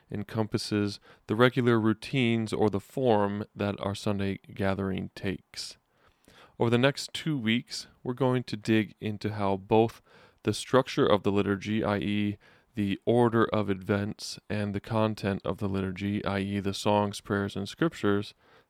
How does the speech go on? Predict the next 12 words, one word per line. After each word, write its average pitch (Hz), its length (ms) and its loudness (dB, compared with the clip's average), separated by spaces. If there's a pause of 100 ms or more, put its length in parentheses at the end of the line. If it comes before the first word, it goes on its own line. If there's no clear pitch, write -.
(120)
tell 131 320 4
the 120 120 0
story 95 540 0 (400)
of 101 200 -2
the 101 60 -4
gospel. - 540 -4 (2250)
So 127 300 2
to - 220 -2
start, 98 640 4 (440)
it's - 200 -8
worth 123 380 2 (220)
mentioning 113 760 -2